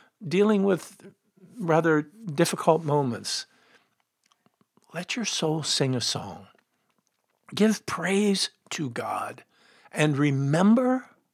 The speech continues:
these benefits. Forgiven, the ability to turn to him in our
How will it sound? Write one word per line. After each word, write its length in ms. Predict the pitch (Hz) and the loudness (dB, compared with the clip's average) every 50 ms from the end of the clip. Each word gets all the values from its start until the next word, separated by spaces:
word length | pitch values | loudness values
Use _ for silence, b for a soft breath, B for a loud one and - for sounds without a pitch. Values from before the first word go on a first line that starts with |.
| _ _ _ _ _ _ _ _ _ _ _ _ _ _ - | _ _ _ _ _ _ _ _ _ _ _ _ _ _ -12
these 540 | - 120 147 165 165 165 170 165 147 - - | -6 -2 0 2 2 2 2 0 -2 -4 -8
benefits. 1000 | 208 165 123 117 127 117 117 107 104 - - - - - - - - - - - _ _ _ _ _ _ _ _ _ _ _ _ _ _ _ _ | -10 -8 -4 -4 -2 -2 -2 -4 -8 -10 -14 -16 -16 -16 -14 -12 -12 -12 -14 -16 _ _ _ _ _ _ _ _ _ _ _ _ _ _ _ _
Forgiven, 580 | _ - - 117 107 160 156 143 175 165 170 165 _ _ _ _ _ _ _ _ _ _ _ _ _ _ _ _ _ _ _ _ _ _ _ _ _ _ _ _ _ _ _ _ _ _ - | _ -10 -8 -4 0 0 0 2 0 -2 -4 -6 _ _ _ _ _ _ _ _ _ _ _ _ _ _ _ _ _ _ _ _ _ _ _ _ _ _ _ _ _ _ _ _ _ _ -10
the 60 | - | -8
ability 420 | 117 113 147 151 160 170 160 170 160 | -2 2 2 4 4 4 4 2 0
to 60 | - | 0
turn 300 | - - 170 160 156 151 | 0 0 2 2 2 0
to 60 | 151 | -2
him 280 | - - 165 160 160 160 | 0 0 0 2 2 0
in 120 | 165 156 | -2 -2
our 360 | 156 147 147 151 143 135 - | -2 -2 0 0 -2 -2 -6